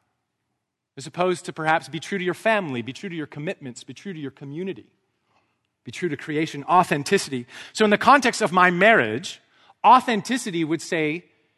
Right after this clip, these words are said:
that it trumps my commitment to my spouse. I am obligated, as an authentic person, to declare to my wife, "I no longer love you," and dissolve that union,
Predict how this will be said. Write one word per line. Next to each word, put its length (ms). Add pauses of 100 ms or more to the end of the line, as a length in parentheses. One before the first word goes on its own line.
(800)
that 100
it 100
trumps 380
my 160
commitment 540 (120)
to 80
my 180
spouse. 580 (1200)
I 160
am 220
obligated, 840 (500)
as 160
an 80
authentic 540
person, 540 (220)
to 100
declare 400
to 120
my 180
wife, 360
"I 120
no 180
longer 320
love 240
you," 100
and 100
dissolve 420
that 200
union, 340